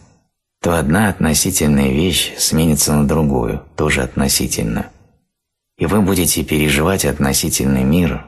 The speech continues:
всегда и во веки веков. Вы будете испытывать хорошие переживания,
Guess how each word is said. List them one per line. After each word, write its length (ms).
всегда 600
и 120
во 100
веки 300
веков. 440
Вы 160
будете 420
испытывать 540
хорошие 580
переживания, 880